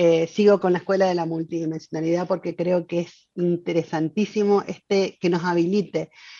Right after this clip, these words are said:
eh, a través de un trabajo con una técnica, el hecho de ir encontrando ese vibrar multidimensional cada vez más fácilmente en nosotros. Eh, voy a hacer otro taller, con, que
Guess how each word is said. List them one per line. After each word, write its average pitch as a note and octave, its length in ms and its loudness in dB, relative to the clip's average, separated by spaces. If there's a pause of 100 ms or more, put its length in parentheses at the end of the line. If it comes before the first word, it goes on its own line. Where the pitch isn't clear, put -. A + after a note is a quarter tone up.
(320)
eh, F3 200 0
a D#3+ 60 -2
través F3+ 340 2
de G3 60 4
un F#3+ 100 2
trabajo F3 680 0
con E3 160 -6
una F3 140 0
técnica, G3+ 840 0
el F3 120 -4
hecho F#3+ 240 -2
de F#3 80 2
ir G3 240 -2 (400)
encontrando F#3 960 4
ese G#3 260 0
vibrar G3 420 6
multidimensional F3 840 -2
cada F3 180 0
vez E3+ 140 -4
más F3 180 -4
fácilmente E3 600 -4
en D#3+ 100 -2
nosotros. D3 640 -10 (680)
Eh, F#3+ 220 2
voy G#3+ 240 8
a A3+ 60 8
hacer G#3 240 2
otro F#3+ 200 2
taller, F3+ 380 -2
con, F3 180 -6
que E3 200 -10